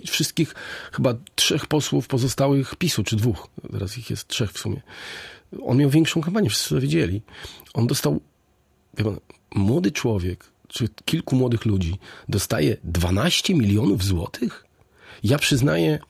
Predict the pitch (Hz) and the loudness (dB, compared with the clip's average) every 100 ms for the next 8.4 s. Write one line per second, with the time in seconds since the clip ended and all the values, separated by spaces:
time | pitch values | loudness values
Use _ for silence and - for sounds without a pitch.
0 | _ 127 104 143 156 165 147 139 156 131 | _ -4 2 4 4 2 4 4 4 4
1 | 147 170 151 143 156 160 127 143 - 220 | 4 4 4 4 4 2 2 2 2 4
2 | 147 113 104 120 107 98 98 82 82 - | 4 4 2 2 2 4 2 2 -2 -6
3 | _ _ _ _ _ - - - - 110 | _ _ _ _ _ -20 -20 -18 -4 0
4 | 113 107 - 120 - 127 151 156 143 139 | 2 0 -2 -2 0 2 4 4 4 4
5 | - 156 147 139 135 139 147 - 139 143 | 4 6 6 6 6 4 4 4 4 4
6 | 131 135 139 - 156 - 208 135 - 98 | 4 2 2 2 0 2 4 4 2 0
7 | 101 - 92 95 - - - - 107 - | 0 -2 -2 -4 -6 -12 -12 -6 -2 4
8 | 170 160 143 - | 4 4 2 0